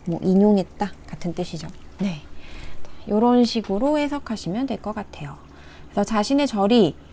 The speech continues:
어,가 그들보다 더 높다라고 말한다기보다는, 어,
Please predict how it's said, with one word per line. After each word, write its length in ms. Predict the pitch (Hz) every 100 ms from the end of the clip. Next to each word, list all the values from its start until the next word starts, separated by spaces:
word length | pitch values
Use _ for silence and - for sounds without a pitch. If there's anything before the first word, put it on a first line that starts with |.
| - - -
어,가 760 | 185 185 185 185 180 226 247 254 - - -
그들보다 680 | - 202 269 269 247 233 220
더 500 | - 185 190 196 202
높다라고 580 | 180 - - 269 226 208
말한다기보다는, 1000 | 160 175 180 175 170 160 156 151 247 202 - - - -
어, 360 | 180 165 160